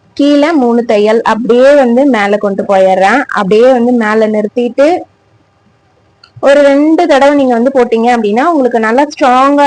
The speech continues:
இருக்கும். அதுக்காக தான் அப்படியே வந்து பக்கத்துல இப்படி வந்துட்டு நமக்கு இந்த கேப் வந்து எவ்வளவு இருக்கணும் அப்படின்னு சொல்லி கேக்குறீங்க. அந்த கேப் வந்து பாத்தீங்க அப்படின்னா, நம்மளோட கொக்கி வந்து உள்ள பூதுற அளவுக்கு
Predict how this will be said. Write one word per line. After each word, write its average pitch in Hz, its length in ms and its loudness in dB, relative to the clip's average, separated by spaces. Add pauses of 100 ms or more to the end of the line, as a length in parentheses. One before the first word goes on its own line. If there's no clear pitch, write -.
இருக்கும். 208 340 -4
அதுக்காக 202 560 -2
தான் 208 160 2 (460)
அப்படியே 240 320 2
வந்து 247 240 0
பக்கத்துல 285 540 0
இப்படி 208 240 -2
வந்துட்டு 196 360 0 (320)
நமக்கு 240 280 -2
இந்த 220 200 -2
கேப் 269 340 2
வந்து 262 180 0 (120)
எவ்வளவு 240 380 0
இருக்கணும் 226 400 -2
அப்படின்னு 208 320 -4
சொல்லி 208 180 -2
கேக்குறீங்க. 196 340 -2 (120)
அந்த 254 140 0 (120)
கேப் 240 300 0
வந்து 226 200 -2
பாத்தீங்க 208 320 -2
அப்படின்னா, 208 300 -2 (420)
நம்மளோட 226 320 0 (140)
கொக்கி 254 380 -2
வந்து 262 240 0
உள்ள 254 280 -2
பூதுற 233 300 0
அளவுக்கு 208 300 -2